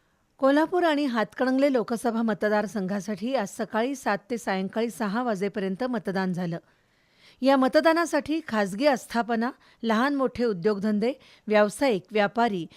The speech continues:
यांनी आपल्या कर्मचाऱ्यांसाठी सुट्टी जाहीर केली होती. संघटित, असंघटित कामगारांना आज भरपगारी सुट्टी असल्यानं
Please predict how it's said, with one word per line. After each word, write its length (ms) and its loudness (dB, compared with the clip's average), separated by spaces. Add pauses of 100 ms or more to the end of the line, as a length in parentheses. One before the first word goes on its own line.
(120)
यांनी 260 4
आपल्या 300 0
कर्मचाऱ्यांसाठी 1000 -2
सुट्टी 400 -4
जाहीर 360 0
केली 200 -2
होती. 260 -8 (840)
संघटित, 580 4 (160)
असंघटित 640 2
कामगारांना 560 4
आज 360 0
भरपगारी 600 0
सुट्टी 380 -4
असल्यानं 480 0